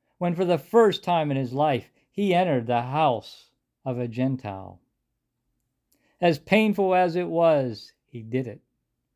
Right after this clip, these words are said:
As he preached, the Holy Spirit moved in the hearts of the people as they marveled at what God had done through his son Jesus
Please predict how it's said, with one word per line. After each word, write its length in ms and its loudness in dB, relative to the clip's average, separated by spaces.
As 160 4
he 140 0
preached, 520 -2
the 80 0
Holy 540 2
Spirit 540 -2
moved 520 0
in 220 -2
the 140 -4
hearts 680 -4
of 140 -8
the 60 -8
people 580 -6
as 160 2
they 120 2
marveled 640 2
at 160 -6
what 280 -8
God 400 0
had 320 -6
done 340 2
through 200 -4
his 240 -6
son 420 -6
Jesus 720 -6